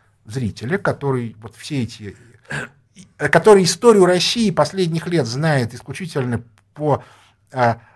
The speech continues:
сделанным, значит, американскими, а, кинокомпаниями фильмов, а,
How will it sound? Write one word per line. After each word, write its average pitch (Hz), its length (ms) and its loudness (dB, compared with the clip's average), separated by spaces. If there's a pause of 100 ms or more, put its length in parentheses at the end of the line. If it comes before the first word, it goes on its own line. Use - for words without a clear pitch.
(240)
сделанным, 131 840 0
значит, 120 400 -12
американскими, 123 1000 -4 (520)
а, 104 680 -18 (380)
кинокомпаниями 135 1300 2
фильмов, 113 800 -2
а, 117 180 -16